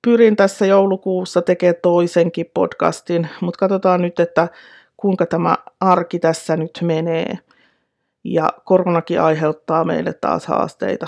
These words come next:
mut onneksi ei aiheuta haasteita täällä kotona tän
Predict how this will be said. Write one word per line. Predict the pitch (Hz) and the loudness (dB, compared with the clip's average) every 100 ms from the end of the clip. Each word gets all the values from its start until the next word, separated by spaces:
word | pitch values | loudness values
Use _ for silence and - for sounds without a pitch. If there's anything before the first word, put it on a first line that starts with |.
| - | -10
mut | - | -2
onneksi | 214 233 190 - | 2 2 2 -2
ei | 180 190 | 0 2
aiheuta | 190 175 185 196 208 - - | 2 0 -2 -2 -4 -6 -6
haasteita | 196 196 185 - 101 185 | -2 0 0 -2 -2 -4
täällä | - 196 185 | -6 -6 -4
kotona | - 101 95 180 92 - _ _ _ _ _ _ _ _ _ _ _ _ - - - - | -2 -4 -2 -4 -4 -8 _ _ _ _ _ _ _ _ _ _ _ _ -20 -14 -8 0
tän | 170 | 2